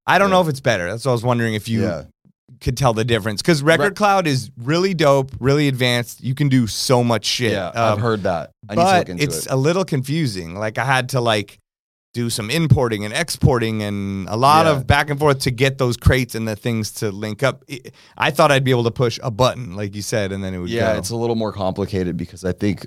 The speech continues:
Speaker 2: what it does is it, Rekordbox X M L file is,
Speaker 1: Yes,
Speaker 2: is
Speaker 1: and then
Speaker 2: what
Speaker 1: I
Speaker 2: it
Speaker 1: had to
Speaker 2: needs to,
Speaker 1: import that.
Speaker 2: yeah.
Speaker 1: Then I had to
Speaker 2: Yeah.
Speaker 1: go in Rekordbox with my thing and
Speaker 2: Yeah.
Speaker 1: then sa-, I forgot what I did, but
Speaker 2: It's,
Speaker 1: import
Speaker 2: it's
Speaker 1: and
Speaker 2: not
Speaker 1: save
Speaker 2: as,
Speaker 1: it.
Speaker 2: it's not as intuitive.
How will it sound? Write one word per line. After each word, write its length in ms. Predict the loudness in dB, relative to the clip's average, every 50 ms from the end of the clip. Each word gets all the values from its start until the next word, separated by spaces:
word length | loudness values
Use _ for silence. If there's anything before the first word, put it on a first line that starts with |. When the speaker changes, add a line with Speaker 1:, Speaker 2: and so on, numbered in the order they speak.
| -12
Speaker 2:
what 180 | -6 -4 -2 -2
it 120 | -2 -2
does 280 | -2 -2 0 0 0 -2
is 240 | -2 -4 -4 -6 -8 -10
it, 160 | -14 -14 -14 -14 -16 _ _ -20
Rekordbox 720 | -18 -10 -6 -4 -4 -2 -2 0 2 2 2 2 0 -4 -4
X 280 | -4 -4 -4 -2 -2
M 120 | 0 0 0
L 160 | 0 0 -2
file 440 | -2 -2 -4 -4 -2 -4 -4 -6 -6
is, 80 | -4
Speaker 1:
Yes, 240 | -2 -2 -2 -2 -4
Speaker 2:
is 60 | -4
Speaker 1:
and 140 | -4 -2 0
then 80 | 2 2
Speaker 2:
what 40 | 2
Speaker 1:
I 40 | 2
Speaker 2:
it 40 | 2
Speaker 1:
had 60 | 0
to 60 | -2
Speaker 2:
needs 120 | -2 -2 0
to, 40 | 0
Speaker 1:
import 420 | 0 4 4 4 4 4 0 0
that. 280 | 0 0 2 0 0 -2
Speaker 2:
yeah. 40 | -4
Speaker 1:
Then 140 | -6 -4 -4
I 80 | -2 -2
had 220 | -2 -2 -4 -4
to 280 | -6 -6 -4 -4 -6 -10 _ _ _ _ _ _ _ -6
Speaker 2:
Yeah. 100 | -2 0
Speaker 1:
go 160 | 0 0 0
in 220 | 0 0 0 2 2
Rekordbox 680 | 2 2 2 0 -4 -2 0 2 2 2 0 -2 -8
with 220 | -4 -4 -4 -2 -2
my 240 | -4 -6 -6 -6 -8 _ _ -8
thing 320 | -6 -4 -2 -2 -4 -4 -4
and 100 | -4 -2
Speaker 2:
Yeah. 100 | -2 -2
Speaker 1:
then 220 | -2 -2 -4 -8 _ _ _ _ _ _ _ _ _ _ _ _
sa-, 280 | -16 -14 -10 -8 -8 -6 -4
I 100 | -4 -4
forgot 280 | -2 0 0 0 0
what 100 | 0 -4
I 40 | -6
did, 240 | -6 -8 -8 -6 -6
but 120 | -6 -4 0
Speaker 2:
It's, 200 | 0 2 2 2
Speaker 1:
import 200 | 2 4 4 4
Speaker 2:
it's 40 |
Speaker 1:
and 80 | 4 4
Speaker 2:
not 220 | 4 6 6 6
Speaker 1:
save 140 | 6 4 4 2
Speaker 2:
as, 40 |
Speaker 1:
it. 100 | 0 -2 -4
Speaker 2:
it's 140 | -4 -4 -4
not 200 | -2 -2 -2 -2
as 140 | -2 -4 -4
intuitive. 580 | -6 -6 -2 0 0 2 2 2 2 0 0